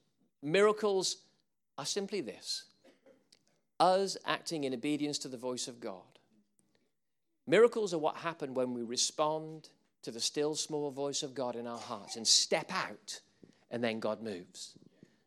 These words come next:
So Moses is facing the Red Sea, uh, Egyptians, Israelites, Red Sea. God says,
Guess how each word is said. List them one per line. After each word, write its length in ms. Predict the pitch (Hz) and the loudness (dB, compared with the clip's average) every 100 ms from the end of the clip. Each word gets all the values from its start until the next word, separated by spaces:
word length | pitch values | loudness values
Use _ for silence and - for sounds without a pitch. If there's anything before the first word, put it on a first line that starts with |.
| _ - | _ 2
So 200 | - 294 | 8 10
Moses 480 | 220 180 170 185 165 | 10 6 6 2 2
is 240 | 160 - | 4 4
facing 480 | - 165 160 180 156 | 4 4 4 4 2
the 100 | 151 | 2
Red 220 | 151 165 | 4 6
Sea, 400 | - - 202 233 - _ _ _ - | 8 6 4 -2 -12 _ _ _ 0
uh, 300 | 143 131 127 - - - | 4 6 4 0 -12 -4
Egyptians, 720 | 143 202 202 - 185 185 175 - | 6 6 6 2 2 0 -2 2
Israelites, 680 | 180 196 190 185 180 170 - - | 6 6 4 6 6 4 -4 0
Red 260 | 175 180 - | 6 6 6
Sea. 440 | - 185 180 170 - - _ - | 2 4 2 -2 -16 -20 _ 2
God 240 | 214 202 185 | 8 8 8
says, 480 | - 185 175 - | 4 4 2 0